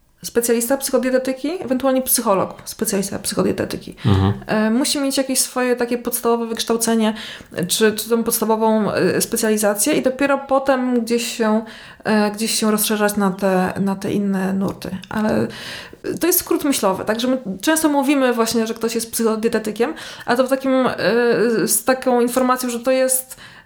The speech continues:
Speaker 1: e, skrót myślowy i że to nie jest zawód. Tak?
Speaker 2: Okej.
Speaker 1: To, to nie jest taki, e, no, nie można być psychodietetykiem. Trzeba
Speaker 2: Czyli
Speaker 1: być
Speaker 2: można powiedzieć, że dietetyk ze specjalizacją psychodietetyczną.
Speaker 1: Dokładnie, dokładnie tak.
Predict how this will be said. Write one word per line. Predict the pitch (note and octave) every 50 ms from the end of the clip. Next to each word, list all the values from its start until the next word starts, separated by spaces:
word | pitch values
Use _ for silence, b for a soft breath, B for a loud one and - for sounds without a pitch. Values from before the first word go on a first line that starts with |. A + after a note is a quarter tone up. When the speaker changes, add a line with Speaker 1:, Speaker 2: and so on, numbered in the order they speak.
| B _ -
Speaker 1:
e, | A3+ A3+ A3+ A3 - - - -
skrót | - - - C4+ -
myślowy | B3+ B3 A#3+ B3 B3 B3 B3+ B3
i | -
że | A#3 A#3
to | A#3 A#3+
nie | A#3 A#3 A3+
jest | A3 A3 A3 - -
zawód. | - - F#3+ F3 E3+ F3+ - F3 - - - - - -
Tak? | B2+ B2+
Speaker 2:
Okej. | - - F2+
Speaker 1:
To, | F2+ A2+ A#2 B2+ -
to | A2+
nie | A2 A2
jest | G#2+ A2 - - -
taki, | - - - - - A2+ A2+ A2 G#2+ B B B B B B B B B B
e, | - - - - - - G1+ - - -
no, | A3
nie | A#3 G#3+ F#3 C4
można | C#4 C#4+ C#4 A#3+
być | G#3 G3 G3
psychodietetykiem. | - - - G3+ - - E3+ G3 G#3 - - - - - - - -
Trzeba | - - A#2 A2+
Speaker 2:
Czyli | - - G#2+
Speaker 1:
być | G#2+ G#2+
Speaker 2:
można | A2 A#2 B2 B2+ C3 B2+ B2
powiedzieć, | A#2 - A#2+ A#2 G#2+ A2 A2+
że | - G#2 G#2
dietetyk | G2+ G2 G2 G#2 G2+ G2 G2+ - C3+ C#3+ C#3+ D3+ C3 B2+
ze | B2+ A#2
specjalizacją | - - - C#3 C3+ - - G#2 G#2 G2+ G#2 A2 G#2+ - - A2 G2+
psychodietetyczną. | G2+ - - - A2+ - A2 G#2 G#2 G3 G#3+ A3 G3
Speaker 1:
Dokładnie, | - G#3 G3+ G3+ G#3 A3 G#2 G2+ G2+
dokładnie | - G#3+ - - A#2 A2+ A#2+ -
tak. | - -